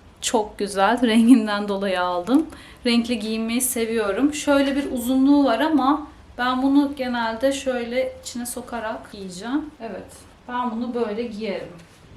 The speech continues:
Bence gayet güzel oldu. Tabii altındaki renkle pek uyumlu mu oldu bilmiyorum ama fena olmadı. Aslında bu siyah pantolonla daha güzel olur. Evet, bu da siyah rengi.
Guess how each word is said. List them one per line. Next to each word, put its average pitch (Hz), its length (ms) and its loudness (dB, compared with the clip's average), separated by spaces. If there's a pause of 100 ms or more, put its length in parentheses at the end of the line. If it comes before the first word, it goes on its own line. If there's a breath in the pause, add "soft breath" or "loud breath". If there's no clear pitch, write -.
(640)
Bence 233 320 -6
gayet 240 420 0
güzel 233 300 -4
oldu. 202 300 -4
Tabii 254 160 -2
altındaki 254 520 2
renkle 262 300 -2
pek 254 260 -4
uyumlu 247 260 0
mu 254 240 4
oldu 220 200 -4
bilmiyorum 240 480 0
ama 285 380 4 (560 loud breath)
fena 277 440 4
olmadı. 311 300 2
Aslında 285 320 0
bu 349 40 -6
siyah 320 400 2
pantolonla 285 640 4
daha 247 180 0
güzel 190 340 -4
olur. 175 340 -4 (260)
Evet, 262 340 -4
bu 269 100 -2
da 320 100 4
siyah 285 500 2
rengi. 247 560 4